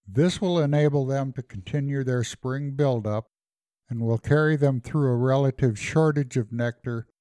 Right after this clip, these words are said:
in late May and early June. During most of the spring, the bees are working a wide range of plants. That is, there are a number of minor honey flows occurring almost continuously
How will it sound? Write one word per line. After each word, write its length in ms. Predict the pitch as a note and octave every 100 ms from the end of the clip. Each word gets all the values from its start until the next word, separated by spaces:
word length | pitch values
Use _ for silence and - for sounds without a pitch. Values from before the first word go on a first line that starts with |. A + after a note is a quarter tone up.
| _ _ _
in 120 | A#2
late 360 | G2+ A#2+ C#3 -
May 380 | C3 B2 A#2+ A#2+ _ -
and 220 | G#2+ G2+
early 320 | A2 A2 G#2+
June. 520 | F#2+ A2 F#2+ D#2 D#2 - _ _ _ _ _ _ _ _ _ _ _ _ _ _ _ _ _
During 300 | C3 D3 C#3
most 320 | C#3+ E3+ F3+ G#3+
of 100 | F#3+
the 80 |
spring, 540 | G3 - C#3 A#2+ B2+ C3+ _ _
the 80 | A#2+
bees 340 | A2 D#3+ F3+
are 80 | D#3
working 440 | C3+ D#3 D3+ E3 B2+
a 80 |
wide 380 | A2+ B2+ C#3 C#3
range 300 | C3 C3 A#2+
of 140 | A#2+ -
plants. 560 | A#2 F2 E2 - - _ _ _ _ _ _ _ -
That 200 | A#2 C#3
is, 320 | D3 E3 D#3
there 200 | C#3+ B2+
are 140 | A#2+ A#2
a 60 |
number 380 | A#2 C#3+ D#3+ D#3+
of 100 | C3
minor 420 | C3 C#3 D#3+ E3
honey 260 | D3 D3 C#3+
flows 360 | - C#3+ C#3+
occurring 500 | B2+ - C#3+ C#3 C3+
almost 400 | B2+ C3 C3 A#2+
continuously 1080 | - G#2+ - D#3+ D3 A2 G2+ - A2+ A2 A#2